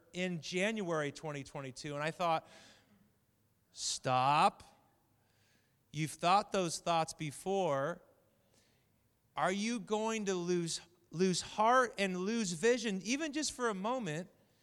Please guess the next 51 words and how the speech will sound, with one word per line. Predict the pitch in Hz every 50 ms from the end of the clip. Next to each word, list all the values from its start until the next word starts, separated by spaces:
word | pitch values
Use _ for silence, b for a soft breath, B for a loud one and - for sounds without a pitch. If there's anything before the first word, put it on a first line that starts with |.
| b b b b b b b -
Or | 170 180
are | 180
you | 190
gonna | 175 208 196 165
put | - - 226 254 - -
your | 247 220
hand | 202 220 226 226 214 196 165
back | 190 190 185 180 - -
on | 170 180 202 214 214
the | 220 214
plow | - - 180 180 180 160 143 135 135 147 - 143
and | 147 147
follow | - - - - 165 170 196 208 214 220 196 170
Jesus, | 139 123 135 160 185 196 190 156 156 156 135 -
'cause | - 151 143 -
he | - - - 196 208 214
is | 196 175 -
still | - - 196 190 180
on | 170 170 160
his | 156 143 -
throne | - - 175 190 180 160 147 147 151
and | 143 143 147
the | 143
Spirit | - - - - 196 220 240 240 233
is | 208
still | - - - 214 208
moving | 185 180 185 208 220 208 165 156 127 127 123 139 165 - B B B B B B B B B B B
and | 156 165
the | 175 170
Word | 160 170 196 220 226 226 220
is | 208 185 -
still | - - - 208 208 196 180 170 - - -
unshakable | 170 180 202 202 190 - - 202 190 190 190 190 156 160 170 160
and | 156 147
eternal | 143 - - - 160 156 147 139 135
and | 135
everlasting?" | 139 139 135 135 131 131 131 131 131 - - - 120 113 110 - - - b b b b b b b b b b b b b b
And | - 180
so | 175 185 175
here's | 190 240 262 233
what | 262 247
I | 240 208
thought. | - - 220 202 190 156 135 170
This | 214 208 -
message | 220 226 226 214 - 202 175 -
is | - 190 190 170 -
for | - - 180 156
me, | 147 143 147 165 180 202 220 226 226 196 -
like | 156 143 143 -
every | 151 147 143 147 139
Sunday, | - - 143 135 131 123 127 123 123 120 -